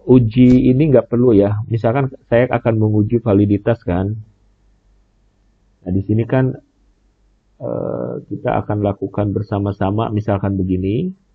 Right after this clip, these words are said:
Ini nggak perlu dihapus, nggak apa-apa. Tapi nanti ketika kita mau menggunakan amos, itu wajib dihapus.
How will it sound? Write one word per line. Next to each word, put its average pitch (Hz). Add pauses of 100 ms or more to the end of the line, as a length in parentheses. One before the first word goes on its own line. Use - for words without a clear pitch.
(1500)
Ini 123
nggak 113
perlu 117
dihapus, 113
nggak 104
apa-apa. 113
Tapi 113
nanti 131
ketika 117
kita 120
mau 113 (240)
menggunakan 110 (640)
amos, 127
itu 135
wajib 101
dihapus. 90